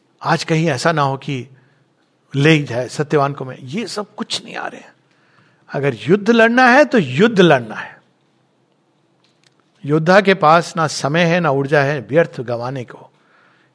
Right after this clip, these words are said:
इसलिए वो चिंता, भय, इन बातों पर वो ध्यान नहीं देता है।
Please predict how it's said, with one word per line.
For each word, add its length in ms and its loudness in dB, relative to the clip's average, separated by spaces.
इसलिए 280 -2
वो 140 2
चिंता, 800 2
भय, 600 2
इन 200 0
बातों 300 2
पर 180 -4
वो 340 -8
ध्यान 300 -4
नहीं 160 -6
देता 280 -6
है। 260 -18